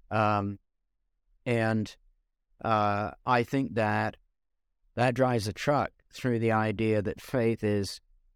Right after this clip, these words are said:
mentally believing certain things, you know, like positive thinking,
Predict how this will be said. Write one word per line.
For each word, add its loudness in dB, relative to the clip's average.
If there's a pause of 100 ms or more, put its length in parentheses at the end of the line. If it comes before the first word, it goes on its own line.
(120)
mentally 0 (540)
believing 2
certain -2
things, -2 (460)
you 0
know, 2
like 0
positive 0
thinking, -2